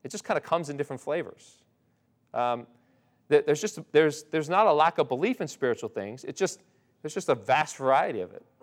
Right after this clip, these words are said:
Um, and so, so the reason I, I suggest that to you is that it's more likely that, that what's assaulting your understanding of who God is, according to the scriptures, is that you've just sort of changed and malformed the way that you think about who God is.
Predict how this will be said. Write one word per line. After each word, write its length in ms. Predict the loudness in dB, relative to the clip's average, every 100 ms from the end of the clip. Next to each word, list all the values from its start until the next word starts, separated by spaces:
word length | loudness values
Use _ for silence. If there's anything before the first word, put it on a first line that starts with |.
| -20 _ _ _
Um, 160 | 0 0
and 100 | 2
so, 200 | 4 4
so 140 | 4
the 80 | 4
reason 280 | 4 2 4
I, 120 | 4 2
I 100 | 0
suggest 380 | -2 -4 -2 0
that 140 | 0
to 100 | -2
you 140 | -2 0
is 120 | 2
that 320 | 2 2 -4 _ _ _ -6
it's 180 | -4 -2
more 340 | 2 6 6
likely 720 | 8 6 6 2 0 0 -6 2
that, 300 | 2 2 -2 _
that 140 | 0 4
what's 200 | 4 2
assaulting 640 | -4 2 4 4 0 -2
your 140 | 2 2
understanding 520 | 0 -2 -2 -2 -2
of 120 | -4
who 160 | -4 0
God 260 | 4 4
is, 460 | 2 0 -4 -14 _ _ _ _ -12
according 300 | 0 0 0
to 60 |
the 60 | -4
scriptures, 560 | -4 -8 -6 -10 -10 -14 _ _
is 120 | -2
that 120 | 0 0
you've 140 | -2
just 180 | -2 0
sort 120 | 2
of 180 | 2 -2 _ _ _ _ -18
changed 520 | -4 -2 0 0 0
and 140 | 0
malformed 720 | 2 2 2 2 2 2 -4 -12 _ _ _ _ _ 0
the 100 | 4
way 220 | 6 4
that 120 | 2
you 80 | -4
think 240 | -6 -4
about 220 | 0 0
who 100 | -2
God 240 | 0 2 2
is. 340 | 0 -2 -8